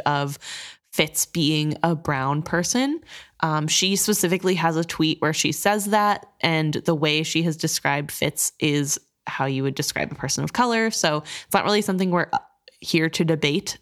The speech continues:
and we don't feel the need to. But this is something Robin Hobb has said, and it's not really something that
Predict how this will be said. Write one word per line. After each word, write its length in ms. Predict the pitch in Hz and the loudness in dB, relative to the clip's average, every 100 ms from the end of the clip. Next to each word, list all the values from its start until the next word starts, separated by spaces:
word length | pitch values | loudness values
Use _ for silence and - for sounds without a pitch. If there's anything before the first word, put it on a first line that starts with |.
| - | -2
and 180 | 170 156 | 0 0
we 440 | 151 147 147 151 - - - _ 160 | 0 0 0 -4 -14 -20 -20 _ 0
don't 260 | 151 143 | 0 0
feel 220 | - 165 156 | 0 0 2
the 100 | 156 | 2
need 240 | 147 143 | 0 0
to. 340 | 160 156 165 165 - - _ | 0 2 0 -2 -14 -20 _
But 460 | 170 165 165 151 - | -4 0 2 0 0
this 180 | 170 175 | -2 0
is 120 | 165 | 0
something 340 | 160 156 160 | 0 0 0
Robin 240 | 151 151 160 | 2 2 0
Hobb 220 | 156 156 | 0 0
has 100 | 151 | 0
said, 400 | - 151 151 - 156 | 0 0 0 -2 0
and 140 | 156 | 0
it's 120 | 156 | 0
not 140 | 156 - | -2 0
really 460 | 165 170 170 165 _ _ _ _ _ _ _ _ _ _ - | 2 2 2 -2 _ _ _ _ _ _ _ _ _ _ -2
something 460 | 175 165 165 160 | 0 2 0 2
that 180 | 156 151 | 0 -2